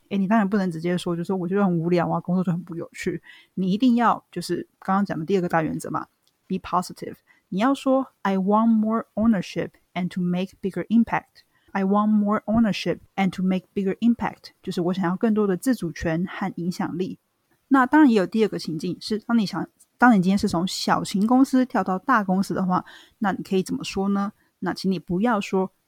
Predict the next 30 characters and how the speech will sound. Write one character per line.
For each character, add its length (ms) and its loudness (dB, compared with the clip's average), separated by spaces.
“Things 320 4
are 100 -2
chaotic 560 -2
and 280 -2
unclear 380 -2
at 160 -4
startups.” 480 -4
就 120 -4
是 20 2
你 100 2
不 120 -6
要 120 0
说 280 -4
，“哦， 160 0
在 100 2
新 160 0
创 160 2
公 140 0
司 80 -2
工 180 -2
作 140 0
就 80 -4
是 80 0
事 160 -6
情 140 -4
很 100 -6
混 220 -6
乱， 120 -4
而 80 -6
且 160 -8